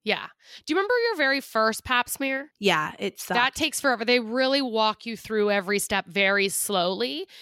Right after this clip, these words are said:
Speaker 1: And so I
Speaker 2: Yeah.
Speaker 1: kind of thought that's how it was always gonna be. And then the next year, I'm like, "Oh, you've had one before." It was like, it takes one second and they're
Speaker 2: Yeah,
Speaker 1: done. So
Speaker 2: like,
Speaker 1: it's great.
Speaker 2: psh,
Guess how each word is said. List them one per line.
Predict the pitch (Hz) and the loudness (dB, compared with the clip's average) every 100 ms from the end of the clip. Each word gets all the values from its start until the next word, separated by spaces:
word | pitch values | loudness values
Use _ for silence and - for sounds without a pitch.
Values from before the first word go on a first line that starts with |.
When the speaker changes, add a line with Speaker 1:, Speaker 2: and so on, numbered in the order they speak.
| - - | -20 -8
Speaker 1:
And | 254 | 0
so | 220 | 4
I | 247 | 4
Speaker 2:
Yeah. | |
Speaker 1:
kind | - 226 | 2 0
of | 254 | 0
thought | 285 262 | 0 0
that's | 254 - | -2 -2
how | 233 214 | 0 0
it | |
was | 185 | -2
always | - 175 175 220 | -2 -2 -2 -4
gonna | - 247 262 | -2 -2 -2
be. | 294 294 302 - | -2 -4 -6 -2
And | 226 226 | -2 0
then | 214 208 208 196 | 0 0 -2 -2
the | |
next | 196 202 - - 190 | 0 0 -2 -10 -8
year, | 185 262 214 185 185 - - - 220 | 0 2 2 2 0 -4 -18 -16 -4
I'm | |
like, | 220 - | -4 0
"Oh, | |
you've | 277 | 0
had | 285 302 | 0 0
one | 269 | -2
before." | 226 202 | -4 -4
It | 202 | -2
was | 196 | -4
like, | 214 196 _ | -6 -8 _
it | 220 - - | -10 -8 -4
takes | 214 - | -4 -2
one | 196 185 180 | -2 -2 -4
second | - 196 175 160 | -4 -6 -6 -10
and | 170 | -10
they're | 156 160 | -8 0
Speaker 2:
Yeah, | 311 220 - | 2 2 -2
Speaker 1:
done. | - | -4
So | 233 | -4
Speaker 2:
like, | |
Speaker 1:
it's | 214 | -4
great. | - 165 | -4 0
Speaker 2:
psh, | - | 0